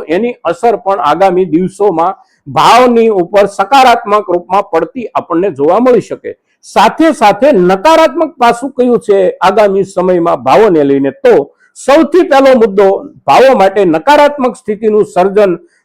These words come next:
થઈ શકવાની જેની શક્યતા હોય એ કારણ છે ચાઇનીઝ લસણની ઘૂસપેઠ. આપણા દેશની અંદર ચીન તરફથી જમીન માર્ગે મોટા ભાગે દર વર્ષે લસણની ઘૂસપેઠ શરૂ થઈ જતી હોય છે અને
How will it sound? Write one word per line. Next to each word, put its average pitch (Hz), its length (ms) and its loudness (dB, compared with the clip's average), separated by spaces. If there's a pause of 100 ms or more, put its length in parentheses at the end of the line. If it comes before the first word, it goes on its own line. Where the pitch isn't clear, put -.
(160)
થઈ 233 180 2
શકવાની 262 680 2
જેની 214 280 2
શક્યતા 220 500 0
હોય 233 160 4 (240)
એ 285 180 2
કારણ 208 420 2
છે 170 120 0 (480)
ચાઇનીઝ 285 760 2
લસણની 208 640 0 (100)
ઘૂસપેઠ. 160 460 -4 (640)
આપણા 285 380 2 (100)
દેશની 226 460 0
અંદર 180 260 2 (180)
ચીન 311 280 2
તરફથી 226 460 0 (140)
જમીન 269 400 2
માર્ગે 190 380 2 (520)
મોટા 196 440 0
ભાગે 277 320 2
દર 269 340 2
વર્ષે 247 360 2 (360)
લસણની 247 600 2 (100)
ઘૂસપેઠ 185 520 -2
શરૂ 196 320 0
થઈ 196 200 2
જતી 254 280 0
હોય 254 200 2
છે 262 120 4 (400)
અને 247 220 4